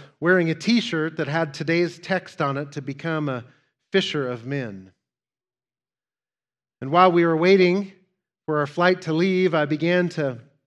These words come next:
uh, go into all the different gift shops and, and look for a gift for my wonderful, very new wife, Valerie, at the time. And I'll never forget that one of the ladies behind the counter, after reading my shirt,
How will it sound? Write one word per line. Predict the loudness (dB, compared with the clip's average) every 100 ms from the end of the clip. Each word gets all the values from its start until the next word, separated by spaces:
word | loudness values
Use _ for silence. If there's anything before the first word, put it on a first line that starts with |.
| _ _ _ _ -8
uh, | -6 -6
go | 0 2 4
into | 4 2 0 0
all | 0 0
the | 0
different | -2 -2 -4
gift | -4 -4
shops | 0 0 0 -4 -8
and, | -10 -10 _ _ _ _ _ -6
and | 0 2
look | 2
for | 0
a | 0
gift | 2 0 0
for | -4
my | -2 -2 -2
wonderful, | -4 -4 -4 -4 -6 -6 -16 _ _ _ _ _ _
very | -2 -2
new | -2 -4
wife, | -6 -4 -6 -8 -16 _
Valerie, | -6 -4 -6 -8 -12 _ _ _ _ _ _ _ _ -16
at | -14
the | -12
time. | -10 -8 -8 -10 -14 _ _ _ _ _ _ _
And | -2
I'll | 2
never | 4 4 2
forget | 0 2 4 2
that | 0
one | 0
of | 2
the | 4
ladies | 6 6 6 2
behind | 0 0 2
the | 0
counter, | 0 2 2 2
after | 2 0 -2
reading | 0 0 0 2
my | 2
shirt, | 2 -2 0 0 0